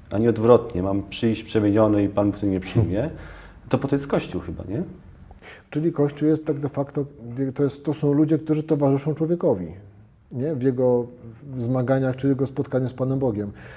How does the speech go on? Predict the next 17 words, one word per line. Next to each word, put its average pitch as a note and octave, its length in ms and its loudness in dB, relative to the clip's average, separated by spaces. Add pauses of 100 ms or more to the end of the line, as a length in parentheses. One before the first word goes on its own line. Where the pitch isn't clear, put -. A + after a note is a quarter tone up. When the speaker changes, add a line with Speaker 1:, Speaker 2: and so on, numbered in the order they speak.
(200)
Speaker 2:
Ja, D3 220 2
dla D3 280 0
mnie E3 120 2
jest D#3 240 0
jasne, C#3 500 0 (760)
czy C#3+ 100 -2
może C#3 180 4
inaczej, B2+ 320 2 (500)
ja G3 180 6
gdzieś F#3+ 220 2
tam D#3 200 4
wewnętrznie A#2 800 0 (300)
mam E3 200 2
takie D#3 280 -2
przeczucie, G#2 560 -6 (600)
nadzieję, A2+ 560 4
przeczucie, B2 680 -2